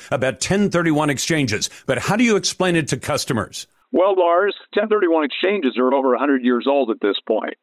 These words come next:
Speaker 2: They allow people to exchange out of one property into another, keeping their equity intact. For example, let's say you own an apartment building and you'd like a larger one. You can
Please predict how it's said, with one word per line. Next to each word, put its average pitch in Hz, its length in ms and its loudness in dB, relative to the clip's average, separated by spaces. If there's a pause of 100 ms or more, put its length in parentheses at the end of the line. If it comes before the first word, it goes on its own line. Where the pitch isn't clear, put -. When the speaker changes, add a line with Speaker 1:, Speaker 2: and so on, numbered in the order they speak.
(120)
Speaker 2:
They 139 260 0
allow 151 680 2
people 135 360 2
to 123 140 0
exchange 139 480 0
out 127 120 2
of 117 100 2
one 143 220 2
property 123 520 0
into 131 220 2
another, 120 380 2
keeping 127 400 0
their 110 180 2
equity 104 400 0
intact. - 480 -4 (240)
For 139 140 0
example, 156 560 0 (100)
let's 135 260 -2
say 160 120 2
you 151 100 6
own 143 100 4
an 139 120 2
apartment 151 480 0
building 123 280 2
and 120 120 2
you'd 110 40 -10
like 117 220 2
a 143 60 0
larger 180 420 2
one. 82 220 -6 (180)
You - 140 -2
can 107 140 -4